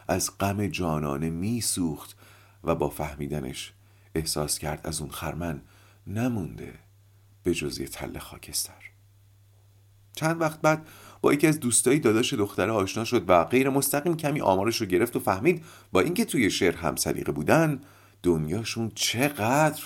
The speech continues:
فاصله داشته و چقدر خوشخیال بوده که حتی تو خیالاتش به اون دختر فکر کرده.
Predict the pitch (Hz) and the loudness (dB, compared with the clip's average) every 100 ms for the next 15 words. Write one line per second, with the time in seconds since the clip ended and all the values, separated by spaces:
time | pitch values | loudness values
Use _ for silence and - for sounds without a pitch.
0 | - 71 - - - 147 123 - 120 131 | -2 0 0 0 0 4 4 6 6 6
1 | - 190 190 202 196 - 175 175 175 - | 6 4 6 6 4 2 6 6 6 2
2 | 190 196 208 156 123 117 123 127 135 131 | 6 8 6 6 4 6 4 4 2 0
3 | 131 - 113 101 101 127 123 113 - - | -2 0 6 6 8 6 6 4 0 -18
4 | - - 113 127 120 95 - 139 156 - | -20 2 4 4 2 0 2 2 2 -2
5 | - 180 214 240 - - - 85 64 - | -2 4 6 4 0 -6 -4 -4 -4 -10
6 | 67 | -14